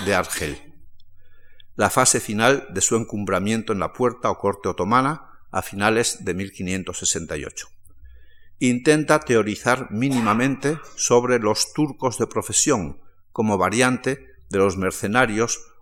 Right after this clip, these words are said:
o de las gentes de armas tomar, gendarmi, profesionales de las armas, los soldados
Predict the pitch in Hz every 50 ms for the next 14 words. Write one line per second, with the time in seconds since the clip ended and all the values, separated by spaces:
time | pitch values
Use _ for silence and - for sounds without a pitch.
0 | - - 117 123 127 - - 95 101 85 87 - - - - 135 135 131 127 -
1 | 135 - - 92 92 95 98 110 110 110 107 107 - - - - 107 113 117 107
2 | 98 - - - - - - - 101 95 107 101 95 92 90 117 131 - 98 98
3 | 85 82 80 - _ _ - - - - - - - - - - 110 98 - 104
4 | 90 - 104 104 107 113 113 113 101 110 98 98 - - 147 143 - 110 90 80
5 | 82 - - - - - - - 92 - - 92 90 90 107 110 117 117 123 -
6 | - -